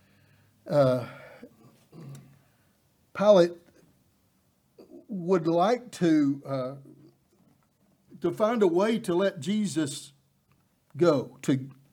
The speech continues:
get Jesus out of it, or get himself out of this situation, probably would be more like it. Pilate answered them, saying, verse nine,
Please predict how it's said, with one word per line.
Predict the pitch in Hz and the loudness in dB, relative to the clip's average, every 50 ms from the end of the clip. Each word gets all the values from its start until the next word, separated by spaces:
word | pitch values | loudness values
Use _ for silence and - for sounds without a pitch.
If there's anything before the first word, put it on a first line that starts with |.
| _ _ - - - - _ - _ _ - 214 | _ _ -20 -20 -20 -20 _ -20 _ _ -16 -6
get | 143 185 214 - 165 | -2 -2 -2 -2 -4
Jesus | 131 170 214 202 185 139 156 147 139 143 - | -6 -4 -2 -2 -2 -2 -4 -6 -6 -6 -2
out | 139 160 170 160 151 | 0 0 2 0 -2
of | 135 127 | -4 -4
it, | 135 | -6
or | 135 151 156 | -6 -6 -2
get | 156 208 226 208 | 4 4 6 6
himself | 180 151 147 139 - - 202 226 240 190 147 - - 160 | 4 2 0 -4 -2 0 2 4 4 4 2 2 -2 0
out | 147 151 147 | 2 2 2
of | 139 131 127 | 2 0 -4
this | 135 135 135 - | -6 -6 -6 -8
situation, | - 147 139 139 151 143 143 143 139 135 - 127 110 - _ _ _ _ _ _ _ | -10 -10 -10 -10 -12 -10 -8 -8 -8 -8 -10 -16 -18 -20 _ _ _ _ _ _ _
probably | - 165 165 165 151 139 135 | 2 2 2 2 2 -2 -2
would | 131 135 135 | -2 -2 -2
be | 139 143 139 | -2 -2 -2
more | 139 147 151 147 143 139 | 0 0 -2 -2 -2 0
like | 139 156 180 175 165 170 - | 2 2 2 0 -2 -4 -8
it. | - - _ _ _ _ _ _ _ _ _ _ _ _ _ _ - | -12 -12 _ _ _ _ _ _ _ _ _ _ _ _ _ _ -6
Pilate | 185 202 220 233 202 180 165 | -2 2 2 4 4 4 4
answered | 175 196 226 214 220 185 170 160 151 | 4 4 2 2 0 -2 -4 -2 0
them, | 156 160 156 147 143 | 0 0 0 0 -2
saying, | 143 - 190 185 180 160 143 139 127 | -2 2 4 4 4 4 2 0 0
verse | 147 160 160 151 - | 0 0 -2 -2 -4
nine, | 165 156 151 143 135 - - | -4 -2 -2 -2 -4 -8 -12